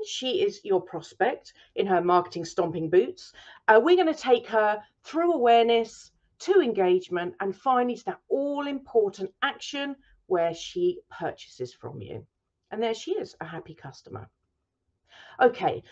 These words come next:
so we're gonna do a whistle-stop tour through these three stepping stones. Awareness. So let's assume that Janine, your prospect, doesn't know who you are. So obviously the only question in her head, who are you?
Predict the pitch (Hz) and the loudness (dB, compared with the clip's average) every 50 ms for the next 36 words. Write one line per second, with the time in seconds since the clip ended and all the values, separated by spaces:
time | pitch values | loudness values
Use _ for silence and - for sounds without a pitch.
0 | - - _ - 269 247 262 277 294 294 302 - 277 262 254 240 277 285 - - | -20 -20 _ -2 -2 0 0 0 0 0 0 2 6 6 6 6 4 0 -4 -6
1 | 320 - - 294 - - - - 233 233 190 - - 220 208 - 185 190 185 - | -12 -6 -4 -4 -4 -4 -4 0 2 2 2 2 -2 -4 2 2 2 2 2 -2
2 | - - - 220 214 214 214 208 - - - - 180 - - 156 147 147 - - | -12 -10 -4 0 2 2 2 0 -2 -6 -8 -8 -8 -8 -10 -12 -12 -12 -12 -10
3 | - 120 120 123 - - - - - - _ - - - _ _ _ - 233 220 | -8 -6 -6 -6 -6 -10 -14 -16 -18 -20 _ -20 -20 -20 _ _ _ 6 6 8
4 | 208 202 220 185 165 151 131 120 120 110 110 - - - - - - - _ - | 8 8 6 8 6 4 2 0 -4 -8 -10 -14 -18 -20 -20 -20 -20 -20 _ -4
5 | - 302 349 415 427 - - 403 - - - 190 180 175 165 160 143 - - - | 2 4 4 4 2 0 -4 -4 -4 -4 -2 0 0 2 2 0 -2 -4 -6 -8
6 | 240 254 269 294 349 359 349 349 359 370 359 370 359 - - 190 240 311 349 339 | -6 -4 -2 2 2 2 4 4 4 2 2 0 -2 -8 -6 -2 -2 -2 -2 -2
7 | - 226 220 - - - 190 190 170 - - - _ _ _ _ _ _ _ _ | -4 -6 -6 -6 -4 -2 0 0 0 -2 -4 -12 _ _ _ _ _ _ _ _
8 | _ _ - 330 294 277 277 - - 220 208 202 190 190 196 180 175 165 156 156 | _ _ 4 4 4 4 0 -6 -4 -4 -2 -2 -2 -2 -2 0 0 0 0 0
9 | 139 127 135 135 - _ _ - - - 320 320 330 - - - 370 - 359 339 | 0 0 -2 -6 -8 _ _ -16 -6 -2 0 0 0 0 0 -2 0 0 0 -2
10 | - - 392 175 427 - - - 247 320 370 381 392 339 - - 226 220 - - | -2 -6 -8 -8 -10 -14 -4 0 2 4 4 4 2 0 -2 -2 -2 -2 -4 -6
11 | - 196 196 196 196 180 175 190 240 269 294 285 233 208 202 196 233 277 - - | -10 -6 -4 -4 -4 -4 0 2 2 4 4 2 0 2 2 2 2 2 0 -6
12 | _ _ _ _ _ _ _ _ _ _ _ _ _ _ _ - 349 359 359 359 | _ _ _ _ _ _ _ _ _ _ _ _ _ _ _ 2 4 6 6 6
13 | 330 349 381 359 285 214 - - | 6 6 6 4 2 0 -4 -6